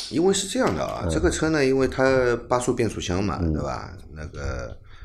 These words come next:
Speaker 1: 而且这个车 <clears throat> 要解决一个美国车
Speaker 2: 嗯。
Speaker 1: 油耗大的这样一个口碑。
Speaker 2: 嗯。
Speaker 1: 的确，A T S L现在其实油耗并不大，特别在高速上啊，
Speaker 2: 嗯。
Speaker 1: 匀速行驶的话，油耗其实很低的。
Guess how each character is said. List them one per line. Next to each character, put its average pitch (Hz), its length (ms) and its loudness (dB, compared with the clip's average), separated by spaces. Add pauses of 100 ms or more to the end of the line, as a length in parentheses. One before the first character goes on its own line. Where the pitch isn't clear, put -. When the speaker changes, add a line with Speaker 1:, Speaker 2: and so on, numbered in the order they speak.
(260)
Speaker 1:
而 82 120 0
且 87 200 -2
这 110 120 -2
个 95 120 2
车 90 680 2 (640)
<clears throat> - 640 -20
要 104 100 2
解 90 160 2
决 98 180 4
一 101 40 -2
个 92 360 4
美 85 180 0
国 87 140 2
车 - 420 -2 (240)
Speaker 2:
嗯。 90 300 -4 (400)
Speaker 1:
油 92 160 2
耗 98 140 -2
大 107 160 0
的 87 100 -2
这 87 100 -4
样 85 140 -2
一 73 60 -6
个 90 80 -6
口 - 200 -8
碑。 90 380 -8
Speaker 2:
嗯。 85 260 -4 (440)
Speaker 1:
的 107 80 -10
确 175 160 -4 (120)
，A 135 40 -2
T 143 140 -8
S 143 200 -4
L 127 120 -2
现 120 160 -6
在 107 80 -2
其 95 160 -8
实 101 140 -8
油 87 160 -2
耗 92 120 -8
并 98 200 -8
不 - 60 -12
大， 71 140 -10
特 - 160 -12
别 98 120 -2
在 98 160 -2
高 98 180 -2
速 98 160 -6
上 82 140 -8
啊， - 240 -10
Speaker 2:
嗯。 80 120 -6 (220)
Speaker 1:
匀 85 160 -6
速 110 140 -2
行 90 180 -4
驶 - 120 -10
的 78 100 -6
话， 80 260 -2
油 78 140 -6
耗 104 120 -4
其 90 140 -12
实 87 120 -12
很 73 180 -12
低 80 140 -12
的。 73 140 -12